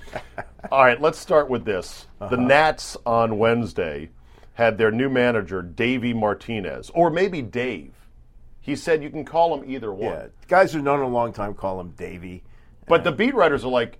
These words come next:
Speaker 2: "You're gonna have to pick one
Speaker 1: Mm-hmm.
Speaker 2: because we're gonna have to write your name
Speaker 1: Yeah.
Speaker 2: a trillion times this year. Which do you want it to be?"
Speaker 1: Yeah. Well, you know, Dave Johnson
Speaker 2: Yeah.
Speaker 1: was Dave Johnson as a player.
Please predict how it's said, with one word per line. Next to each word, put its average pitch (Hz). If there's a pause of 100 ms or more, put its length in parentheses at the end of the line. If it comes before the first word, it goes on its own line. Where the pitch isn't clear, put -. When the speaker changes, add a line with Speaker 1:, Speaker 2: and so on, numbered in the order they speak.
(160)
Speaker 2:
"You're 120
gonna 220
have 185
to -
pick -
one 73 (120)
Speaker 1:
Mm-hmm. 113
Speaker 2:
because 143
we're 147
gonna 190
have 151
to 127 (140)
write 143
your 135
name 107
Speaker 1:
Yeah. 104 (120)
Speaker 2:
a 143
trillion 165
times 147
this 101
year. 92
Which 131
do 160
you 175
want 139
it 120
to 113
be?" 143
Speaker 1:
Yeah. 101
Well, 151
you 196
know, 170 (220)
Dave 185 (240)
Johnson 151 (240)
Speaker 2:
Yeah. 131 (320)
Speaker 1:
was 127
Dave 160
Johnson 143 (100)
as 110
a -
player. -